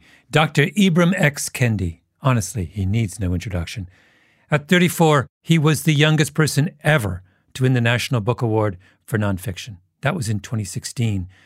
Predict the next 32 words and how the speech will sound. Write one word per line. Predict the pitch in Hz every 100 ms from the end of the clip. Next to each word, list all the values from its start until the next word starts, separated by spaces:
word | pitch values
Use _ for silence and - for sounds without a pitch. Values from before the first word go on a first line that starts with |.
| _
for | - 110
his | 104
book, | 92 110 -
Stamped | - - 117 127 - -
from | 117 101
the |
Beginning. | 90 98 98 85 80 _ _ _ _
It | 170 175
is, | 196 190 156
as | 165 143
the | 139
subtitle | 113 151 139 139 131 113
says, | - 123 104 - - -
a | 139
definitive | 127 131 - 175 156 156
history | 135 139 - 135
of | 117
racist | 123 131 139 -
ideas | 123 123 120 110 -
in | -
America. | 101 98 98 92 143 - _ _ _ _ _ _ -
Doctor | 151 160 165
Kendi's | 170 170 156 143 127
next | 147 165 -
book, | - 117 107 -
which | - 120
I'm | 127 113
sure | - - 120
you've | 113 104
all | 101
heard | 90 101
of, | 98 92